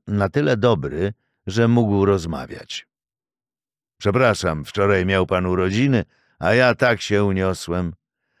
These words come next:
Profesor Zawrot zaczął mówić badawczym tonem. „Proszę się nie przejmować. Puszczam to w niepamięć. Zresztą jak całe moje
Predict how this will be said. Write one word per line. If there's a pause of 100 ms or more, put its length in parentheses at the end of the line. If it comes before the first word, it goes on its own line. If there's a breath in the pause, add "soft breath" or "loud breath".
(120)
Profesor
Zawrot (320)
zaczął
mówić
badawczym
tonem. (800)
„Proszę
się
nie
przejmować. (520)
Puszczam
to
w
niepamięć. (380)
Zresztą
jak
całe
moje